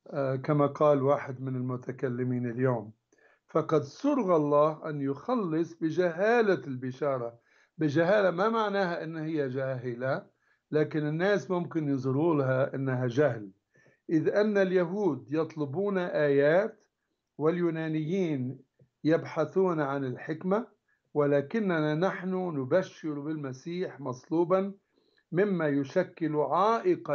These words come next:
عند اليهود وجهالة عند الأمم". يعني الإنسان الغير متدين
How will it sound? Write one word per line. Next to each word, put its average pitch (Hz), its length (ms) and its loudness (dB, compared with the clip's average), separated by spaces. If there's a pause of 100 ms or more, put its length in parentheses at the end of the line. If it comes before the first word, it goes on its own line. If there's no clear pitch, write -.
(140)
عند 135 300 -6
اليهود 131 640 2 (320)
وجهالة 147 1080 4
عند 135 240 -6
الأمم". 123 500 -6 (480)
يعني 147 240 0
الإنسان 156 640 -4
الغير 131 960 0
متدين 139 840 0